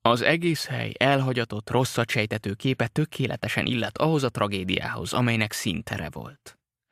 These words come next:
Mikor a kőfalhoz értünk, Toby vadul szűkölve szaladt a fal árnyékában, míg ahhoz az ukhoz nem ért,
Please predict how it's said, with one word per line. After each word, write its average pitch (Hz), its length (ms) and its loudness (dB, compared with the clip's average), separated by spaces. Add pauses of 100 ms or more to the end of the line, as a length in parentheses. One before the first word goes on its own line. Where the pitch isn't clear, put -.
(420)
Mikor 131 280 4
a 113 60 4
kőfalhoz 139 540 0
értünk, 131 380 0
Toby 165 260 2
vadul 131 340 2
szűkölve 107 500 -2
szaladt 101 380 -2
a 113 40 2
fal 107 220 0
árnyékában, 101 720 -2
míg 143 240 -2
ahhoz 165 260 2
az 120 120 0
ukhoz 127 300 0
nem 101 160 0
ért, - 380 -4